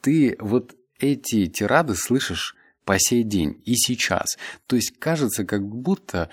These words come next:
вроде бы время идёт, да, вот эти годики плюс один, плюс один, плюс один, а, ну, всё дальше и дальше, две тысячи двадцать третий год, а там история про тысяча девятьсот пятый. Но как бы Рокфеллер пишет и про наше время.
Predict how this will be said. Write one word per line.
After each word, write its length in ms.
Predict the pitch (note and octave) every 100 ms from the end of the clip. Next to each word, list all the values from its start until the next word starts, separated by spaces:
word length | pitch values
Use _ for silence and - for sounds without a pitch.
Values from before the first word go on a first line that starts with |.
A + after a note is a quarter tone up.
| - -
вроде 340 | G2 C#3 C3+
бы 140 | A#2
время 420 | A2 C3+ C3+ A2 F#2+
идёт, 340 | A2 F3+ F3+
да, 280 | F2 G#2 C3+
вот 160 | F#2 -
эти 160 | -
годики 640 | F#2+ G#2+ G2+ F2 - E2 E2+
плюс 340 | - G2+ -
один, 220 | G2+ A#2
плюс 260 | G#2+ F#2 -
один, 220 | F#2+ G2
плюс 260 | F2 G2+ B2+
один, 260 | D3+ G3+ - - - - - - -
а, 360 | F2+ E2+ E2 A1+ - -
ну, 260 | B2 F#2 - -
всё 140 | -
дальше 320 | G2+ A2+ - G#2
и 40 |
дальше, 300 | A#2 D3 -
две 140 | F2
тысячи 260 | E2+ G2+ -
двадцать 280 | G2 F#2+ -
третий 240 | G2+ G2
год, 300 | G2 C3+ -
а 120 | -
там 260 | F2 F#2+ F#2
история 360 | F2 - F#2 F2
про 160 | G2
тысяча 300 | F2+ G#2 -
девятьсот 400 | F#2 F#2 - F2+
пятый. 440 | - B2 - E2 - - - - - G#2
Но 300 | A2 A#2 -
как 300 | - C#3 B2+
бы 200 | A2 G2
Рокфеллер 640 | - G2+ - - B2 F2 _
пишет 360 | - A#2+ G#2 -
и 40 |
про 160 | F2 F#2+
наше 320 | F#2 E2+ -
время. 400 | E2+ - - -